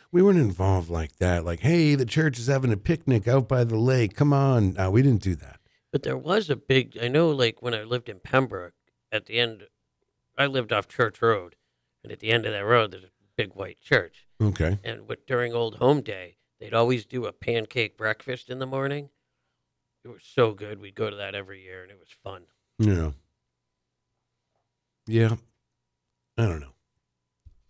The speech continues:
Speaker 1: I should probably go to church just to go so I could, you know, I don't know. I don't have a problem with it. And,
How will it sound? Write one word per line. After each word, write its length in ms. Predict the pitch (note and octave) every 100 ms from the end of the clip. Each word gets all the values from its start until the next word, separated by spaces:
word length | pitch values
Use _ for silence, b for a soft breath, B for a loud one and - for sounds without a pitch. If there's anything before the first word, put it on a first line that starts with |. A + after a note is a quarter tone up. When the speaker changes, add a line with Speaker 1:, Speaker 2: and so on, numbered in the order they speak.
| _ _ _ _ _ _ _ _ _ _
Speaker 1:
I 80 | A#3
should 180 | B3 A3
probably 300 | E3 C#3+ A2
go 140 | G2+
to 100 | F2
church 380 | - F#2+ E2 -
just 200 | G#2 G2
to 40 | F#2
go 320 | D#2+ D#2 D#2+
so 160 | -
I 60 | D2
could, 200 | - D2 - F#2
you 140 | G#2+
know, 220 | E2 E2 - -
I 80 | C3
don't 120 | A2+
know. 180 | D2+ D2+ _ _ _ _
I 80 | -
don't 100 | F#3+
have 100 | F3
a 60 | G#2+
problem 360 | - F2 F#2
with 140 | D#2 D2
it. 120 | F2+ - _ _ _ _ _ -
And, 220 | G#2+ F#2+